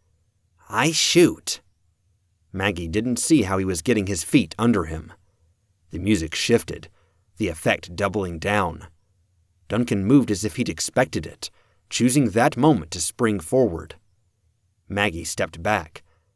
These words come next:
adjusting the angle of the gun, gauntleted hand closing on the trigger. Excruciatingly slow. Duncan moved faster. His hands moved faster.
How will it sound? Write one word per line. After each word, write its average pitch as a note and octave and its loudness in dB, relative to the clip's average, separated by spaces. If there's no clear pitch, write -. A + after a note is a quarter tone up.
adjusting A2 -2
the A2 -2
angle B2+ 2
of E2+ -8
the G2 -10
gun, G2+ 0
gauntleted B2+ 0
hand A#2+ 0
closing F2+ 0
on F2 -8
the E2+ -8
trigger. - 0
Excruciatingly F2 -2
slow. F2 0
Duncan F#2 0
moved F2 -6
faster. - -4
His E2+ -6
hands G2+ -2
moved F#2 -4
faster. D#2+ -6